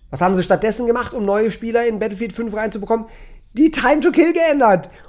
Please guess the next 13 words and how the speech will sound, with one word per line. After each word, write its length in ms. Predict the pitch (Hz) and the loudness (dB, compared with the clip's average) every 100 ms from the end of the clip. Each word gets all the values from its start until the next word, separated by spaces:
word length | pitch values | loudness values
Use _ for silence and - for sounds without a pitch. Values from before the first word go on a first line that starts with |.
| - - | -16 -8
Why? 720 | 196 311 339 294 233 170 - _ - | 0 2 4 4 4 2 -4 _ -8
Niemand, 540 | 208 302 339 294 226 - - | -2 0 0 -2 -4 -10 -12
niemand 560 | 269 277 370 359 277 202 | 0 2 2 2 0 2
wollte 320 | 240 311 311 | 4 4 2
das. 440 | 196 131 120 - - | 2 2 0 -10 -10
Die 220 | 165 233 | -4 0
Leute, 320 | 233 254 247 | 2 2 0
die 80 | 214 | -4
es 140 | 226 | -6
gespielt 340 | - - 294 285 | -10 -2 0 2
haben, 400 | 196 202 262 311 - 180 | 2 2 0 -8 -12 -20
fanden's 380 | - 220 285 269 | -8 -4 -2 -2
scheiße 560 | - 214 294 - 202 | -4 -4 -4 -2 -2